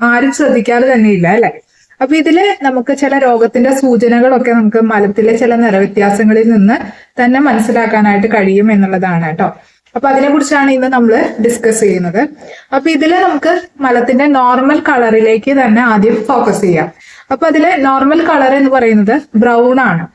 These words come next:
മലത്തിന്റെ. അതില് ലൈറ്റ് കളറും, ആ, ഡാർക്ക് കളറൊക്കെ സാധാരണ താരതമ്യേന കൂടിയും കുറഞ്ഞൊക്കെ വരാറുണ്ട്. പക്ഷേ നമ്മള് എങ്ങനെയാണ് ആ ബ്രൗണിലേക്ക് എത്തുന്നതെന്ന് നമുക്ക് പറയാം. അപ്പൊ അതില് നമുക്ക് ബൈല്, പിത്തരസം എന്ന് പറയുന്ന ബൈല്,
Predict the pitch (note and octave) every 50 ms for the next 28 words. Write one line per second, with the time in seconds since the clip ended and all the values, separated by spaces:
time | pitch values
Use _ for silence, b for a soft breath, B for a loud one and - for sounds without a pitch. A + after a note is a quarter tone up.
0 | b b b b b - A#3 A3 G#3+ A3 G#3+ G#3 G#3 A#3+ B3 A#3+ B3+ C#4 D#4 D#4
1 | D4 C4 B3 B3 B3+ B3+ C#4 C#4+ D4 C#4 C4+ B3+ C4 C#4 C#4+ C#4 - B3+ B3 A#3+
2 | A#3 A3+ B3 A#3+ A#3 A#3 A3+ - C4+ C4 B3+ A#3+ A#3 A#3 A3 A3 B3+ C4 C4 C#4
3 | B3+ A#3+ A#3 A#3 A#3 A#3 A3+ A#3 B3+ C#4 C4+ D4 C4+ C4 A#3+ B3+ B3 A#3+ A#3+ A#3+
4 | A#3+ A#3+ C4+ C4+ C#4 C4+ B3+ B3+ B3+ B3+ C4+ C4 B3 A#3 A#3 A#3 A3+ A#3+ C4 C#4+
5 | D4 C4+ C4 B3 A#3 A3+ G3 E3+ E3+ E3+ E3+ - - _ _ _ B B B B
6 | B B - D4 D4 D4+ F4+ E4 E4 F#4 F4 - C#4 C#4+ C#4 C#4 C#4 D4 D4 G#3+
7 | A#3+ B3+ C4 C#4 D4+ E4+ E4+ D#4 D#4 D#4 D#4 C4+ C#4+ C#4 B3+ A#3+ A#3+ A#3+ A#3+ B3
8 | B3 C4 B3+ D4 C4 B3+ A#3+ A3+ A3 A#3 A#3 A#3 A#3 A3+ A#3 B3+ C4 A#3 G#3+ A3+
9 | A3+ A3 G3 F3+ G3 A#3 - - - - _ - - _ _ - - C#4+ C#4 C#4+
10 | C#4+ E4 E4 F4+ E4 D#4 F4 E4 D4+ D4 C4+ A#3+ A#3+ B3 A#3+ A#3 - - - -
11 | C4+ - - - D#4+ E4 D#4 D4+ D#4 D4+ D4 D4+ C#4 C4 C4 C4 B3+ A#3+ A#3 A3+
12 | A3 A#3 A#3+ A#3 A#3 A3+ G#3 G#3 G#3 G3+ G#3+ C#4+